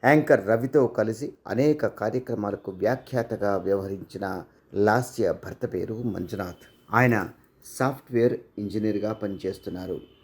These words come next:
టీవీ నైన్లో న్యూస్ రీడర్గా పనిచేసిన దీప్తి నల్లమోతు బిగ్ బాస్‌లోనూ కంటెస్ట్ చేశారు.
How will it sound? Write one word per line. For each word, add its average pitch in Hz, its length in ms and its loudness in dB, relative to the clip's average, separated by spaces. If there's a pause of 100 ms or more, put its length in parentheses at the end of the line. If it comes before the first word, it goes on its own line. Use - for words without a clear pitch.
(140)
టీవీ 123 300 6
నైన్లో 107 440 2 (120)
న్యూస్ 123 340 0
రీడర్గా 104 440 -2
పనిచేసిన 101 600 -8
దీప్తి 113 440 -6
నల్లమోతు 98 640 -8 (280)
బిగ్ 131 260 4
బాస్‌లోనూ 135 560 2 (100)
కంటెస్ట్ 95 480 -10
చేశారు. 95 500 -6